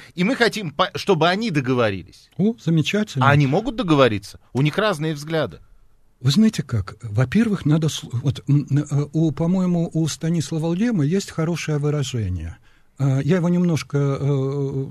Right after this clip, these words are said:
Speaker 2: трансформирую, но смысл сохраню. «Мы слушаем, но не слышим.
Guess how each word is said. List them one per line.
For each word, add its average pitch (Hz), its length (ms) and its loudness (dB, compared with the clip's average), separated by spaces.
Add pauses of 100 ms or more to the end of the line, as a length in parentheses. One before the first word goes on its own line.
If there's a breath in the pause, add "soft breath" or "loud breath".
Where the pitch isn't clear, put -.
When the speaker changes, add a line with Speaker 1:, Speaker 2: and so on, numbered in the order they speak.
(220)
Speaker 2:
трансформирую, 180 800 0
но 143 100 4
смысл 180 360 -2
сохраню. 123 760 -2 (1000 soft breath)
«Мы 160 160 4
слушаем, 117 680 -2 (600)
но 156 160 4
не 220 140 6
слышим. 98 640 -4